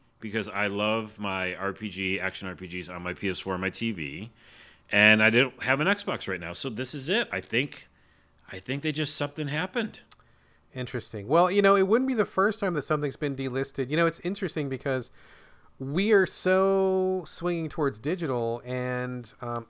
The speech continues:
Speaker 2: I know that people haven't really been talking about it, but a lot of stuff has gone away. But, I mean, nothing,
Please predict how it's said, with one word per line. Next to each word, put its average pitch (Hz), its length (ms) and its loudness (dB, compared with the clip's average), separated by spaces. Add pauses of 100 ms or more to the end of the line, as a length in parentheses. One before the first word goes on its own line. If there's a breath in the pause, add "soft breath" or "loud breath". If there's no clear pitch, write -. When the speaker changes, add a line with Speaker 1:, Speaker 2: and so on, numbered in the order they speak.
Speaker 2:
I 139 80 -2
know 226 140 4
that 214 120 -4
people 180 260 -2
haven't 156 200 -2
really 147 160 0
been 123 100 -8
talking 131 340 -4
about 107 180 -4
it, 107 60 -8
but 139 100 0
a - 20 -2
lot 160 180 4
of 285 60 -2
stuff 269 220 -2
has 226 100 -4
gone 196 220 2
away. 185 260 2
But, 165 240 -4 (480 soft breath)
I 165 80 0
mean, 196 260 2
nothing, 240 600 2